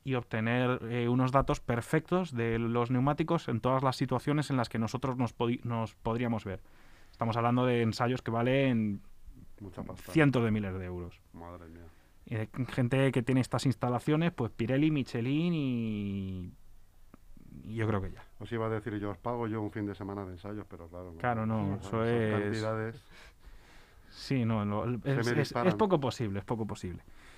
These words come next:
Speaker 1: Podríamos hacer esto, pero realmente tenemos datos suficientes de los neumáticos para poder haz-, tomar nuestras decisiones y al final, con mucho, mucho dinero en neumáticos, lo único que podríamos hacer sería comprar más neumáticos,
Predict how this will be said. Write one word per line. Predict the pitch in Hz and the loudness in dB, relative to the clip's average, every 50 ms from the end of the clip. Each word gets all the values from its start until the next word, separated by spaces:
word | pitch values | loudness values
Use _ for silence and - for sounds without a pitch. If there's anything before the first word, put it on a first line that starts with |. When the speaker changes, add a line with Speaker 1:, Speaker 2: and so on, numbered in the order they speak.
| - - - - - - - - | -18 -18 -18 -18 -18 -18 -6 0
Speaker 1:
Podríamos | - 127 131 135 143 151 160 160 | 2 2 4 4 6 4 4 4
hacer | 160 - - 117 107 | 2 2 2 2 0
esto, | 113 - - - 107 98 | 0 -2 -2 -4 -4 -2
pero | 95 - 110 110 | -2 0 0 2
realmente | 110 117 123 127 135 143 147 147 131 123 101 | 2 2 4 4 4 4 4 2 2 0 0
tenemos | - 120 110 120 123 131 131 123 123 | 2 2 2 4 4 2 2 0 2
datos | 120 139 131 127 135 123 - | 2 2 2 2 0 -4 -4
suficientes | 135 123 123 117 117 131 123 123 127 123 123 | -4 -4 -4 -2 0 2 2 2 2 2 2
de | 123 | 2
los | 120 120 123 | 0 0 0
neumáticos | 127 117 117 131 135 127 120 101 110 104 - | 0 2 2 2 2 0 -2 -4 -6 -8 -8
para | - - 98 98 | -10 -10 -10 -8
poder | 95 - 92 95 101 101 - 101 - - - | -8 -8 -6 -6 -6 -6 -8 -10 -12 -10 -10
haz-, | 110 107 - - - | -10 -10 -10 -8 -6
tomar | - 110 107 107 113 | -2 0 0 2 2
nuestras | 117 113 110 - 117 107 | 0 0 -2 -2 -2 -2
decisiones | 120 113 - 123 - - 147 143 156 170 160 - - - | -2 -2 -4 -2 -2 0 2 2 2 0 -2 -4 -8 -6
y | - 131 123 117 | -4 -2 0 0
al | 117 113 | -2 -2
final, | - 120 117 123 127 139 147 - - - - - - - - - - - - - - - - _ _ - | -2 0 0 2 2 2 0 -2 -6 -14 -20 -20 -20 -20 -20 -20 -20 -20 -20 -20 -20 -20 -20 _ _ -4
con | - 123 120 | 0 2 4
mucho, | 127 127 127 127 127 139 156 156 - 170 | 4 4 4 6 6 6 4 4 4 4
mucho | 160 160 156 - 160 | 4 4 4 4 2
dinero | 151 147 147 143 143 | 2 2 2 2 2
en | 143 | 2
neumáticos, | 139 135 139 143 147 143 - 139 - 170 151 | 2 4 4 4 2 2 2 2 2 2 2
lo | 135 113 - | 2 0 2
único | - 127 131 131 135 127 | 2 2 4 4 2 2
que | 127 | 0
podríamos | 123 131 127 127 123 120 | -2 0 0 0 0 0
hacer | 123 117 135 123 | 0 -2 -2 -4
sería | - - 123 120 113 | -2 -2 -2 0 0
comprar | - 110 107 120 113 107 104 | 0 0 0 2 2 2 4
más | 107 110 110 104 | 4 4 4 4
neumáticos, | 113 104 101 101 101 98 98 87 - 90 90 - | 2 2 2 2 2 0 -2 -4 -8 -10 -12 -12